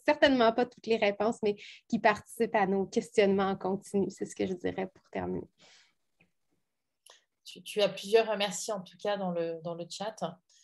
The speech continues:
Speaker 2: pour cette intervention très, très complète, euh, avec une dimension théorique, une dimension, euh, empirique, euh, une réflexion internationale comme ça, voilà, avec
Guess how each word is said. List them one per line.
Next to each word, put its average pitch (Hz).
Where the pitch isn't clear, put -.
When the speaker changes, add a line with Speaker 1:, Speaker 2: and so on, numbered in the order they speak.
Speaker 2:
pour 180
cette 185
intervention 185
très, 214
très 214
complète, 208
euh, 170
avec 180
une 180
dimension 214
théorique, 208
une 190
dimension, 185
euh, 175
empirique, 190
euh, 151
une 151
réflexion 170
internationale 175
comme 180
ça, 180
voilà, 160
avec 160